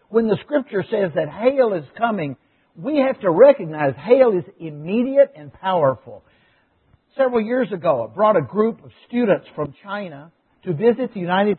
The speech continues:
States and visit some Christian universities to try to give them some exposure to the fact that Christianity's impact can even allow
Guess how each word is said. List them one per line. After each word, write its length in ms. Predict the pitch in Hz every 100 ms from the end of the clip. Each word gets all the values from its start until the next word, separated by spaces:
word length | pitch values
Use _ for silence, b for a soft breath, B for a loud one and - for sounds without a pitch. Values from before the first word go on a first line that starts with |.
| _
States 300 | - 151 170 156
and 100 | 151
visit 300 | 196 202 -
some 140 | 170
Christian 460 | - 233 220 - 185
universities 680 | 180 185 233 233 160 110 - _ _ _ _
to 60 | 226
try 300 | - 262 302
to 80 | 226
give 260 | 180 240
them 180 | 214 180 -
some 140 | 277
exposure 840 | 262 147 - 277 277 277 175 165 196 b b -
to 120 | 226
the 160 | 196 - _
fact 420 | 262 233 147 - - _ _ _ _ -
that 180 | 190 -
Christianity's 960 | - 294 - 254 233 240 226 202 180 170 -
impact 760 | 240 294 208 147 117 110 - _ _ _ _ _ _ _ _ _ _ _ _ _ _ _ _ _ _ _ _ _ -
can 180 | 226
even 340 | 214 254 233 214
allow 800 | 202 180 175 214 208 175 175